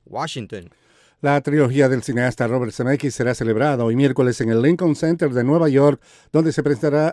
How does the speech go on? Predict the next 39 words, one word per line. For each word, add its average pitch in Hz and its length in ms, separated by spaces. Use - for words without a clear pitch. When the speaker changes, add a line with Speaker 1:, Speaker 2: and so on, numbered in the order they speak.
Speaker 2:
el 139 160
reparto 170 460
original 156 480
que 147 120
incluía 151 480
a 98 40
Michael 135 460
J. 151 220
Fox 165 480
como 190 180
el 175 60
adolescente 151 640
Marty 143 360
McFly. 147 680
Hoy 139 160
es 147 140
el 131 100
día 147 220
miércoles 147 520
veintiuno 151 480
de 143 80
octubre 147 380
de 123 100
dos 120 180
mil 131 140
quince. 160 460
Estamos 190 580
de 147 200
regreso 147 440
en 156 60
el 151 100
futuro, 165 480
así 151 220
lo 190 120
declaró 151 360
el 147 80
personaje 151 1040
Marty 147 420
McFly 143 480